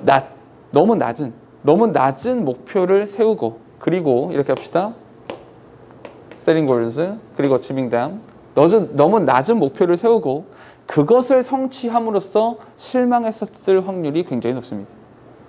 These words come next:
Only to be, 잠깐만, only to라고 하면 to 부정사의 부사적 용법 중에서 결과죠. 그냥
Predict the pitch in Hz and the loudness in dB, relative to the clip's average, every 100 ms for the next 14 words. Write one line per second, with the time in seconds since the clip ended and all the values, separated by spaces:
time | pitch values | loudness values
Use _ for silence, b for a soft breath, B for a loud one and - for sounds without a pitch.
0 | - - B B B B B B B 294 | -20 -20 B B B B B B B 4
1 | 320 311 220 160 151 - 160 180 165 151 | 6 4 2 2 2 2 0 2 2 2
2 | 175 226 254 - 208 165 131 131 170 156 | 2 4 0 2 4 6 6 4 4 2
3 | 156 151 262 240 240 226 208 202 - 151 | 0 -2 -2 0 -2 0 -2 -2 -4 -2
4 | 151 208 202 165 127 160 160 143 135 139 | 0 0 0 -4 -4 -6 -6 -4 -4 -2
5 | - 139 139 120 127 143 | 0 0 0 -4 -6 -8